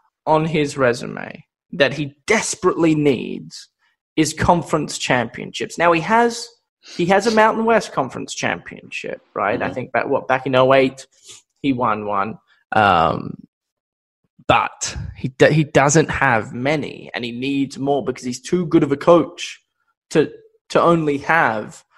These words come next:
Speaker 1: the, the
Speaker 2: Right.
Speaker 1: one that he does. So, um, U-, Utah needs to win a Pac-twelve championship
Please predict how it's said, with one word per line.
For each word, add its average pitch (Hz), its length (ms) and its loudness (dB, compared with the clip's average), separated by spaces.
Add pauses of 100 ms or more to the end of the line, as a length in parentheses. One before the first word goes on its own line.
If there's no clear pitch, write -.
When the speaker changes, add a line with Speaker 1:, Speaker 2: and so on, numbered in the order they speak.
(300)
Speaker 1:
the, 131 320 4
the 135 80 2
Speaker 2:
Right. 127 100 4
Speaker 1:
one 143 180 4
that 127 120 2
he 123 80 -2
does. 131 520 2
So, 127 280 4 (380)
um, 107 560 0 (640)
U-, 147 300 -4
Utah 180 640 2
needs 165 320 0
to 170 100 -2
win 151 120 2
a 143 40 -2
Pac-twelve 156 560 2
championship 135 800 -2